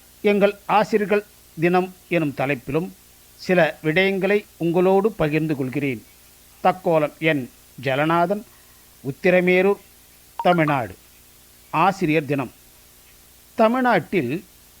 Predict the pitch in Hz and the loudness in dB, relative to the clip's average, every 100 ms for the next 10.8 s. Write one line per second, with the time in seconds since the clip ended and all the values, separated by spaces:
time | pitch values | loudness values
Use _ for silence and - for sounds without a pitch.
0 | - 233 240 180 - 220 233 - 196 185 | -4 -2 0 0 0 2 0 -4 -2 -2
1 | 190 - 170 208 190 - 226 - 156 165 | -4 -6 -2 -2 -2 -8 -16 -2 0 2
2 | 175 160 147 131 139 190 - - _ - | 2 2 0 -2 -6 -8 -20 -20 _ -20
3 | _ - - - 214 240 233 208 180 175 | _ -20 -6 0 2 2 2 0 2 2
4 | 156 - _ _ _ _ 170 156 131 151 | 0 -4 _ _ _ _ -2 -2 -2 0
5 | 165 185 180 - 214 214 - - 156 160 | 0 0 -4 -6 -8 -8 -18 -8 0 2
6 | 185 190 208 - 156 160 170 156 127 - | 2 0 -2 0 0 0 0 0 -2 -6
7 | - - - - - 196 190 156 151 156 | -14 -20 -20 -20 -8 0 0 2 0 2
8 | 147 113 - _ - _ _ - - - | 0 -2 -10 _ -20 _ _ -20 -20 -20
9 | - - - 220 247 269 240 175 185 190 | -20 -16 -2 -2 0 0 0 0 0 0
10 | - 208 190 190 190 156 143 | 0 0 2 2 4 2 0